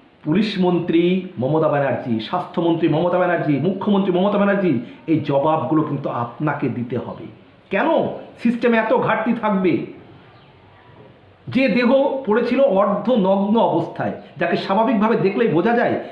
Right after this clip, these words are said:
যেটা কোনো স্বাভাবিক, আহ, মৃত্যু নয়, তার দেহে একাধিক আঘাতের চিহ্ন, অর্ধনগ্ন অবস্থায় পড়ে আছে। তারপরেও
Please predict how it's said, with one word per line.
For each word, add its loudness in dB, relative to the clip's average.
যেটা 0
কোনো 0
স্বাভাবিক, 0
আহ, -4
মৃত্যু 0
নয়, 2
তার 0
দেহে 2
একাধিক 0
আঘাতের 0
চিহ্ন, 2
অর্ধনগ্ন 2
অবস্থায় -2
পড়ে 2
আছে। 0
তারপরেও 0